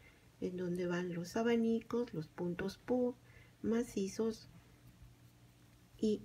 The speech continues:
así es como queda. Aquí en medio se va, se ve cómo se está trabajando este punto de arañita, ¿sí?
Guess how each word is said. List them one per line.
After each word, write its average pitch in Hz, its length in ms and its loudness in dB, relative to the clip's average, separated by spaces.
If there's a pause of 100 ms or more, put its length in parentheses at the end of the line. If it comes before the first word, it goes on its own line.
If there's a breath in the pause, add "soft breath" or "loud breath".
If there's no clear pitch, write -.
así - 240 -4
es 185 100 -2
como 180 380 -2
queda. 170 440 -2 (1080)
Aquí 247 500 2
en 214 180 8
medio 233 380 8
se 208 200 6
va, 202 100 6 (260)
se 202 220 4
ve 214 260 6 (560 loud breath)
cómo 208 240 4
se 202 140 0
está 185 260 -4
trabajando 196 760 0
este 185 280 -4
punto 170 380 -4
de 170 160 0
arañita, 196 460 0 (420)
¿sí? 247 260 -2